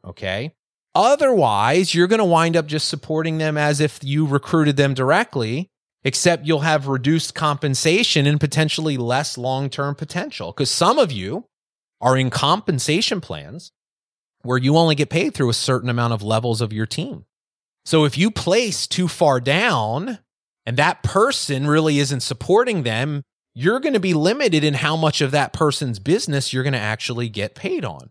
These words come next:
So look for people that are committed on your team. And look, they don't have to be a, a huge leader. They might be a new person that's showing you they're committed just by taking actions and being able to go out and create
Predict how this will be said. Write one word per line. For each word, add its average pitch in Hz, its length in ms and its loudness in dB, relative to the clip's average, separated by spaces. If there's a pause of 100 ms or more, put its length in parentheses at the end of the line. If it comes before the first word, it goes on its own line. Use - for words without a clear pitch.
(280)
So 226 160 4
look 262 240 2
for 339 140 -4
people 196 340 -4
that 165 140 -2
are 151 80 -2
committed 127 520 -4
on 113 200 -6
your 104 180 -10
team. 87 380 -12
And 113 160 -6 (240)
look, 180 160 2
they 185 100 4
don't 240 160 2
have 214 240 -2
to 202 80 -4
be 170 200 0
a, 131 260 0
a 123 100 -4
huge 165 460 -6
leader. 160 360 -4
They 165 140 -2
might 240 240 -4
be 170 140 -4
a 135 40 -4
new 147 240 -2
person 127 560 -4 (260)
that's 139 160 -2
showing 175 380 4
you 160 160 4
they're 147 160 4
committed 180 540 2
just 156 320 0
by 151 160 2
taking 143 420 0
actions 143 560 0
and 127 100 2
being 139 280 2
able 127 180 0
to 120 80 0
go 113 220 2
out 107 120 2
and 98 140 -4
create 95 420 -8